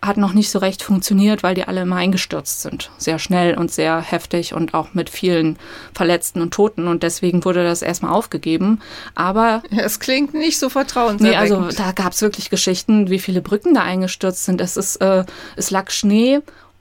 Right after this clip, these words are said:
Speaker 1: und eine einzige Kutsche mit einem einzigen Pferd ist darüber gefahren und die ganze Brücke ist zusammengekracht, weil der Schnee das so belastet hatte.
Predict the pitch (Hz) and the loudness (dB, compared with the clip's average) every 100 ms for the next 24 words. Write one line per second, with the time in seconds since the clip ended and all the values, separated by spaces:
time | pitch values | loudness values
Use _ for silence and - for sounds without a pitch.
0 | _ _ _ 214 208 202 - 226 277 254 | _ _ _ -2 0 0 0 0 0 -2
1 | 233 269 269 208 - 185 - 214 254 226 | -2 -2 0 0 0 0 -2 -2 -2 0
2 | 240 247 226 180 180 180 175 - 165 175 | -2 0 -2 -2 -2 -2 -4 -4 -2 2
3 | 226 - 190 180 185 202 202 226 240 202 | 0 2 -2 -4 -4 -4 0 -2 -2 -6
4 | 156 170 170 165 - 170 - 170 175 - | -6 -2 -2 -4 -6 -8 -4 -2 0 2
5 | 226 233 220 208 202 220 - - 156 - | 2 2 0 0 0 0 -6 -6 -8 -4
6 | 156 | -6